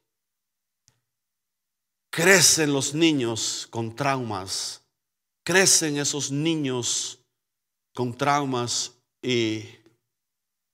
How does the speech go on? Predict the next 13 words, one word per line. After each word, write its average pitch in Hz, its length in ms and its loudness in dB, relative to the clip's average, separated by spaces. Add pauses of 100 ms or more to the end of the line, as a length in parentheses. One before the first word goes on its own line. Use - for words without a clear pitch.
(1400)
y 113 120 -8 (120)
crisis 135 840 -2
en 110 140 -6
sus 104 240 -8
mentes 107 520 -6
y 98 100 -10
en 92 100 -10
sus 90 180 -14
corazones. 90 840 -16 (1800)
Esa 113 360 2 (200)
crisis 135 480 0
de 104 140 -2
rechazo 98 840 0